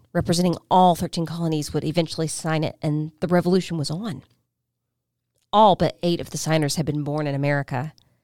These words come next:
The youngest signer was twenty-six years old, and Ben Franklin, at seventy, was the oldest.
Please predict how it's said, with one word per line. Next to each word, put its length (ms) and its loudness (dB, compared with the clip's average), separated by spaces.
The 80 0
youngest 320 2
signer 240 2
was 260 0
twenty-six 600 -2
years 160 0
old, 200 0
and 180 -2
Ben 160 6
Franklin, 500 2
at 220 -6
seventy, 420 -2
was 160 -4
the 140 0
oldest. 580 -2